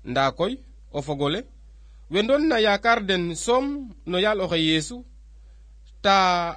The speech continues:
a njaɓin nen o mumucil den, wene ndefu we o yaal oxe Yesu Krista a ɓis ka arjana. We andoona ye kaa da ngijil el, to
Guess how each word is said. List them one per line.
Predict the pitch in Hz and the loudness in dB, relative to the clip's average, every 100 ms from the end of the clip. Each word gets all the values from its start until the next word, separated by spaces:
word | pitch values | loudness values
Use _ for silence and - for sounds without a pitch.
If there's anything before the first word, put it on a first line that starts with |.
| - | -8
a | 156 | -4
njaɓin | 175 180 190 226 226 | 2 2 2 -2 -4
nen | 180 175 | -4 -2
o | 160 | 0
mumucil | 185 208 190 196 170 | 0 0 -2 -2 -2
den, | 170 233 - - - - - - | -4 -4 -14 -20 -20 -20 -20 -8
wene | 147 175 | -2 -2
ndefu | 175 226 240 240 - - - - | 2 2 0 -10 -12 -20 -20 -18
we | 156 185 | -4 -2
o | 165 | 0
yaal | 214 196 | 2 2
oxe | 175 156 | 2 2
Yesu | 156 160 190 | 0 -2 -6
Krista | 165 143 - 135 127 131 - | -6 -6 -4 -4 -4 -6 -8
a | 135 | -6
ɓis | 156 175 - | -4 -6 -2
ka | 175 190 | 0 0
arjana. | 104 123 120 120 131 - - - - - - - - | 0 -2 0 -2 -4 -10 -20 -20 -20 -20 -20 -20 -4
We | 175 | 0
andoona | 165 240 220 220 226 | 2 4 4 4 4
ye | 185 165 156 - - | 2 0 -6 -14 -10
kaa | 190 208 220 | 0 2 4
da | 220 180 165 - - 135 | 2 0 0 -6 -14 -10
ngijil | 147 156 202 170 | -4 0 0 0
el, | 165 196 196 - - - - - | 0 0 -6 -16 -20 -20 -20 -20
to | - | 0